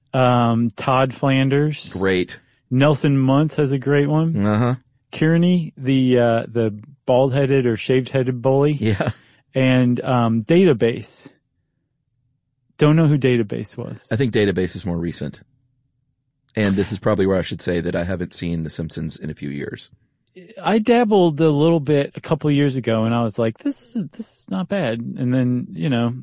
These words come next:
Speaker 1: it was kinda hit or miss, definitely compared to, to years ago, but I'm not
Speaker 2: Yeah.
Speaker 1: gonna hate on anything that's going on today. It's still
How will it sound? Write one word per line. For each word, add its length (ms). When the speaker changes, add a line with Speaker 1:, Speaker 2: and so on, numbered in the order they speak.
Speaker 1:
it 120
was 200
kinda 240
hit 140
or 80
miss, 480
definitely 360
compared 440
to, 180
to 200
years 300
ago, 340
but 280
I'm 140
not 60
Speaker 2:
Yeah. 80
Speaker 1:
gonna 140
hate 240
on 160
anything 380
that's 160
going 320
on 160
today. 280
It's 180
still 400